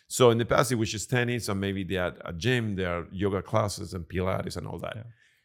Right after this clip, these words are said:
Speaker 1: Not what they doing and they, what they supposed to be doing. Start taking courts away. You know that out of your ten, eight, ten courts, only half are getting used. Take the other half,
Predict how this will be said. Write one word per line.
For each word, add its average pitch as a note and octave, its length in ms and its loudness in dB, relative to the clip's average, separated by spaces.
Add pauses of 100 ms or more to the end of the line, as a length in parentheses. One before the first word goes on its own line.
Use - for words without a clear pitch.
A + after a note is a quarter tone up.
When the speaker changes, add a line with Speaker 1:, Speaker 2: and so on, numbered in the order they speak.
(140)
Speaker 1:
Not C3+ 280 4
what A2+ 280 2
they G#2 140 2
doing G#2 420 0
and F2+ 260 -6
they, A2 120 -2
what G2 340 -2
they C#3+ 160 2
supposed G#2 460 -6
to G#2 60 -8
be F2+ 140 -4
doing. F2+ 380 -4 (420)
Start A#2+ 380 -2
taking A2 380 -2
courts - 360 -2
away. F2 320 -4 (140)
You A2+ 180 -2
know D#3 160 0
that G2+ 240 2 (240)
out G2 140 0
of F#2+ 200 -2
your F2+ 280 -2
ten, A#2 520 -6
eight, A2+ 300 -4
ten G2 280 -2
courts, F#2 520 -2 (960)
only F#2+ 540 2 (540)
half G#2 300 2
are F#2 120 0
getting F2 280 -4
used. E2 360 -10 (560)
Take C#3+ 180 4
the C#3 100 0
other A#2 180 2
half, F#2 440 -2